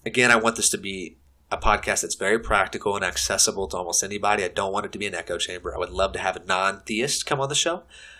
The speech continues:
other religions come on the show, other denominations of Christianity come on the show, whoever would be of use to a certain topic that, um,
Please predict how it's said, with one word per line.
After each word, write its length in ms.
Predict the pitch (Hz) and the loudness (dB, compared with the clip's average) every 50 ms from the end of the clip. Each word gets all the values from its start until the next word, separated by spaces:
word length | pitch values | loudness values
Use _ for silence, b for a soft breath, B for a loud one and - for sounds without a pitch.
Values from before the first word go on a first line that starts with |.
| B B | B B
other 220 | - 120 107 110 - | 0 2 2 2 0
religions 480 | 82 90 85 90 95 98 107 120 117 | 0 -2 -4 -4 -4 -2 -4 -4 -6
come 160 | - - 135 131 | -6 -6 -6 -4
on 80 | 135 | -4
the 60 | 131 | -2
show, 260 | 135 - - 147 151 147 | -2 -2 -2 -4 -6 -2
other 240 | - 113 113 113 | -2 -2 -2 -2
denominations 720 | 107 104 101 95 98 95 92 90 90 90 87 - - - - | -4 -4 -4 -4 -4 -4 -6 -6 -8 -6 -6 -6 -6 -6 -8
of 100 | 90 - | -10 -8
Christianity 600 | - 101 92 - - 87 85 85 92 107 117 123 | -8 -6 -4 -4 -4 -6 -8 -6 -6 -4 -4 -6
come 160 | - 135 131 | -6 -6 -6
on 100 | 127 127 | -6 -4
the 80 | 131 131 | -2 -2
show, 360 | - - 135 131 131 139 135 B B B B B B | 0 2 2 0 -2 -4 -8 B B B B B B
whoever 580 | - - 110 101 95 - 113 120 117 135 131 127 | -8 -6 -4 0 2 2 2 4 4 4 4 4
would 140 | 120 113 104 | 4 2 2
be 120 | 110 107 | 2 0
of 80 | 101 98 | 0 -2
use 180 | 101 104 104 - | -2 -2 -2 0
to 100 | - 101 | 0 0
a 40 | |
certain 240 | - - 107 92 - | 2 2 0 0 0
topic 440 | - - 90 85 - 87 82 - - | -2 -4 -4 -4 -4 -6 -10 -10 -6
that, 420 | - 85 80 80 78 80 - - | -4 -4 -2 -2 -4 -6 -8 -8
um, 320 | 80 82 78 76 - - | -8 -8 -8 -8 -12 -16